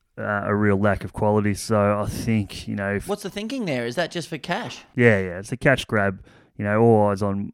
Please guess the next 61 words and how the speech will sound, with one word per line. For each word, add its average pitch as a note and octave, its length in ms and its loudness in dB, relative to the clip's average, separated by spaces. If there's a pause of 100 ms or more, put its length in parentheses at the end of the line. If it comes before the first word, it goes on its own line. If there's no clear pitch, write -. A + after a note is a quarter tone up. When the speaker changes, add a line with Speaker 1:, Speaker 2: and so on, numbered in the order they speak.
Speaker 1:
Moonee G#2+ 260 -2
Valley, G2+ 380 0
and G2 220 -2 (260)
they G#2 220 0
are G2+ 200 2
sort G2+ 280 -4
of G2+ 280 -4
leaving G#2+ 260 4
themselves G#2 360 0
open G#2+ 300 4
to - 100 -6
the G#2 80 2
weather, G#2 280 6
because G#2 360 0
if G2 100 -8
they G#2+ 120 0
get G#2 160 0
some G#2 200 -2
rain, G#2 440 4 (140)
chew A#2 200 0
up G#2+ 140 0
the G#2+ 80 -8
track G#2+ 400 -2
and G#2 200 -2 (380)
really G2+ 220 2
take G2 260 0
away G2+ 240 2
from G#2 220 0
the G2+ 80 4
main G2 240 2
prize G2+ 380 0
of G2 60 0
the F#2 80 -6
Cox G2+ 240 -4
Plate G2+ 320 -2
if G2+ 140 -6
it's, - 300 -10
if - 260 -12
the G2+ 80 -4
track's - 320 -6
a G#2 60 -2
mess. G2 420 -2 (640)
Speaker 2:
Absolutely, C3+ 560 4
or C3 160 6
heaven B2 200 4
forbid A#2 400 0
someone A#2+ 240 2
rolls B2+ 240 6
their A#2+ 100 2
ankle D3 380 4
and B2 120 8
it, A#2 160 2
and B2 120 2
it A#2 40 0
gets C3 240 0
worse C#3+ 360 2
as C3 100 -4
an A#2+ 80 -4
integrity C3+ 540 2
issue, D3+ 280 4
but B2+ 200 4